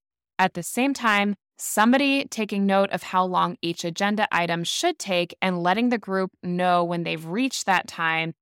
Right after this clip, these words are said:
is an important signal role for helping meetings run on time. If you're a participant in the meeting and decide to take on the role of timekeeper, do not cut people off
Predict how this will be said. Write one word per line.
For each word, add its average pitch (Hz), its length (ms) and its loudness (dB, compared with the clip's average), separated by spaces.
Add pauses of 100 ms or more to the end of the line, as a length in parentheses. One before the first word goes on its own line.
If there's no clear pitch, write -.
(260)
is 202 200 -2
an 208 80 -2
important 202 560 -2
signal 269 680 0
role 170 280 2
for 180 140 -6
helping 185 440 -2
meetings 170 420 -4
run 160 440 -2
on 160 160 -6
time. 160 520 -8 (480)
If 208 160 -4
you're 226 160 2
a 214 80 2
participant 269 720 -2
in 233 100 2
the 220 80 2
meeting 190 460 0 (140)
and 196 120 2
decide 202 420 0
to 285 60 -8
take 285 240 -4
on 208 200 2
the 202 80 0
role 175 240 2
of 170 120 -2
timekeeper, 226 800 -2 (420)
do 202 160 0
not 220 520 4
cut - 240 -2
people 240 400 -2
off 247 360 2